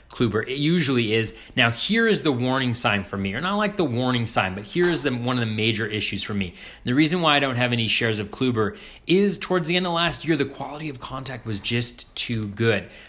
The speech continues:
His expected woba so far this year is three forty-nine, which is not good. Now, he's performed better than that. I think his woba overall is at three oh six, but he's also played against some pretty bad teams,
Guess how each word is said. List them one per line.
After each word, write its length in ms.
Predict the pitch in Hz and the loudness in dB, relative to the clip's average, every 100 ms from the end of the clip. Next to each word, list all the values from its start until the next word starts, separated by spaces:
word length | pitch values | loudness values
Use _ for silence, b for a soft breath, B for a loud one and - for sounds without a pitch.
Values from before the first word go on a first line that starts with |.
| - | -4
His 180 | 131 143 | 0 0
expected 560 | - - 151 - 160 | 0 2 2 2 -4
woba 400 | 120 107 113 139 | 0 0 0 -2
so 220 | - 110 | -2 -4
far 300 | 101 - 95 | -4 -4 -4
this 240 | 104 104 98 | -4 -4 -6
year 380 | 92 104 - - | -6 -6 -8 -8
is 240 | 113 95 - | -4 -4 -4
three 640 | - 104 120 139 147 147 B - | -6 -4 -2 -2 -6 -8 B -20
forty-nine, 1080 | - 127 127 123 127 113 101 101 92 87 92 | -4 2 2 2 0 0 0 0 -2 -6 -6
which 180 | 98 | -4
is 160 | 104 95 | -4 -2
not 400 | 101 110 101 98 | 2 2 0 0
good. 300 | 123 117 90 B B - | 2 2 0 B B -6
Now, 300 | 123 117 110 | 2 4 4
he's 220 | 98 117 101 | 0 -2 -2
performed 500 | - 120 180 190 143 | -4 -2 0 2 4
better 160 | 117 | 2
than 120 | 107 | 2
that. 160 | 104 101 | 0 0
I 80 | 98 | 0
think 180 | 123 117 | -2 -4
his 160 | 101 | -4
woba 440 | 92 117 127 113 101 | 2 4 4 2 0
overall 460 | 104 101 107 104 | -2 0 2 2
is 100 | 95 | 2
at 220 | 90 - | -4 -8
three 240 | - 117 107 | -6 -2 0
oh 140 | 95 | 0
six, 540 | - - 139 160 - B B B - | -2 0 0 -2 -6 B B B -2
but 60 | |
he's 140 | 123 147 | 2 4
also 260 | 160 175 | 4 0
played 300 | 127 151 147 | -4 0 2
against 320 | 127 117 113 | 2 0 0
some 160 | - 98 | -2 -4
pretty 440 | - - 139 143 | -6 -2 -2 -2
bad 720 | 127 104 107 107 107 104 98 | -6 -2 2 4 4 0 -4
teams, 580 | - 117 113 110 110 101 | -8 -4 -2 -2 -4 -6